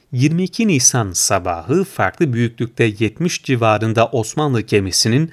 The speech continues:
Haliç'e indirilmesi Bizans'ı çok şaşırttı.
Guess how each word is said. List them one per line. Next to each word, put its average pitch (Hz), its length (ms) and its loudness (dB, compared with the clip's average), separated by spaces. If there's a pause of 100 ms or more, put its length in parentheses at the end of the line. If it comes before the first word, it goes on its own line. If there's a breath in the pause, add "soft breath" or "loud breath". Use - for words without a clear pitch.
(140 loud breath)
Haliç'e 156 540 0
indirilmesi 110 840 0 (440 soft breath)
Bizans'ı 113 600 -2
çok - 240 -4
şaşırttı. - 640 -8